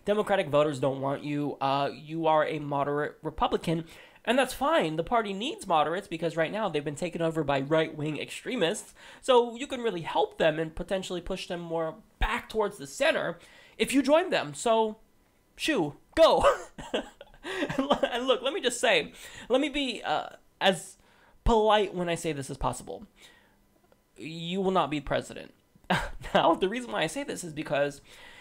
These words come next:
he states that, uh, he may potentially run as a third-party candidate. Now, he didn't overtly say this, uh, but he did hint at it because he said he's still gonna be involved. And when M S N B C posed the question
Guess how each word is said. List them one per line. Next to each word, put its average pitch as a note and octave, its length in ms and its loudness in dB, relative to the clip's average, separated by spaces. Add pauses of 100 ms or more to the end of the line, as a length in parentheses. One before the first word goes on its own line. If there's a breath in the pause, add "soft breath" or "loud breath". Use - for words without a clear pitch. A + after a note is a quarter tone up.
(120)
he C4 200 -4
states F3 760 -6
that, C#3 360 -2
uh, D3 280 -2 (260)
he - 320 -12
may C#3 600 -4
potentially E3 640 -4
run C#3+ 300 -4
as D3+ 120 -6
a D#3+ 60 -2
third-party C3 480 -6
candidate. F3 380 -4
Now, F#3 160 2
he G#3 100 -2
didn't A#3 340 -4
overtly E3 560 -2
say D#3+ 320 -6
this, - 380 -10 (320 loud breath)
uh, E3+ 160 4
but D#3+ 220 0
he D#3+ 180 -10
did E3+ 440 -2 (220)
hint G#4 280 -4
at C#3+ 140 4
it D#3 100 -4
because E3+ 200 -4
he E3+ 60 -6
said E3+ 180 -2
he's F3 120 -8
still F3 160 -4
gonna D#3+ 140 -4
be D3 120 -4
involved. E3 640 4 (460 loud breath)
And E3+ 220 -2 (180)
when G#3+ 180 2
M G#3 220 -2
S A3+ 140 -4
N G#3+ 120 -2
B F#3 140 -6
C F3+ 600 -6
posed F3+ 320 2
the D#3+ 60 -4
question F3 600 -4